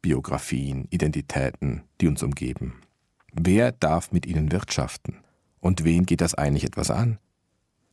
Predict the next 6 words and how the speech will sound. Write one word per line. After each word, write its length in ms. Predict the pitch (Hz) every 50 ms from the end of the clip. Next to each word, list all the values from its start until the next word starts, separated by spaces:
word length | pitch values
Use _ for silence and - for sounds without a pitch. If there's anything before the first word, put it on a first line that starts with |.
| _ _ -
Nicht 260 | 127 139 151 - -
von 160 | - 117 104
ungefähr 600 | - 98 104 110 110 - - - 67 71 82 92
genießt 400 | 92 - 87 87 90 90 - -
der 100 | - 58
Australien-Entdecker 1000 | 62 - - - - - 76 82 175 185 - - 180 - - - - - 98 90